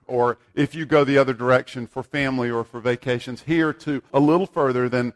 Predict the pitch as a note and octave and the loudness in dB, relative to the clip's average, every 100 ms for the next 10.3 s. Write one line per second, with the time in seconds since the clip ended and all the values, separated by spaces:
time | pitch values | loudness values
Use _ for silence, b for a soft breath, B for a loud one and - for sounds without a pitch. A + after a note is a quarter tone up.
0 | _ - D#3+ D3+ C#3+ - D3 C3 A#2+ A#2 | _ -2 2 2 -2 -4 -2 4 4 4
1 | A#2 B2+ C3 B2 A#2+ A#2 - A#2+ A2 G#2 | 4 6 6 4 0 -4 -6 -6 -4 -4
2 | G2 E2 _ _ _ _ _ _ _ _ | -6 -10 _ _ _ _ _ _ _ _
3 | _ _ _ _ _ _ _ C3+ G#3+ A3+ | _ _ _ _ _ _ _ 2 4 4
4 | E3+ - F3+ E4+ - F2+ E2+ - _ _ | 0 -2 0 0 -4 -12 -14 -20 _ _
5 | C3 C#3 C#3 _ - E3+ B2 C#3+ - C#3 | 4 4 2 _ -12 -8 -4 -4 -2 0
6 | D#3+ D#3 F3 C#3+ C#3 C#3 C#3 C3 B2 A#2+ | 4 6 6 4 4 6 4 4 0 0
7 | - - F3+ F#3 D#3+ C3+ A#2 C#3 C#3 C3+ | -4 2 4 6 4 2 2 4 4 2
8 | A#2+ A2+ C3 C3+ A#2+ - A#2+ A2 A2+ - | -4 -2 0 0 -2 -2 0 0 -2 -4
9 | b b b _ _ _ - D3 C3+ C#3+ | b b b _ _ _ 2 2 2 0
10 | D3+ A#2+ A2+ | 2 4 2